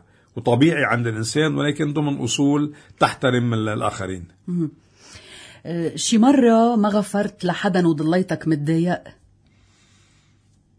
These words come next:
Speaker 1: بصدق لا.
Speaker 2: مهم.
Speaker 1: بغفر.
Speaker 2: مم. وبتسامح فترة طو-، بعد فترة طويلة أو بسرعة؟
Speaker 1: آه، أوقات كنت سامح بسرعة وهذا غلط.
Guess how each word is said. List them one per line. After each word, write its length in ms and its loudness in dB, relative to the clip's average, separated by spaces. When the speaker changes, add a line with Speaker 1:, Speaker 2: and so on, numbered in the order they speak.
Speaker 1:
بصدق 480 -2
لا. 240 -8
Speaker 2:
مهم. 140 -8
Speaker 1:
بغفر. 400 -2
Speaker 2:
مم. 160 -6
وبتسامح 720 -4
فترة 340 -8
طو-، 260 -8
بعد 280 -4
فترة 280 -6
طويلة 400 -4
أو 140 -8
بسرعة؟ 580 -8
Speaker 1:
آه، 460 8
أوقات 380 6
كنت 200 4
سامح 440 2
بسرعة 400 4
وهذا 240 6
غلط. 600 2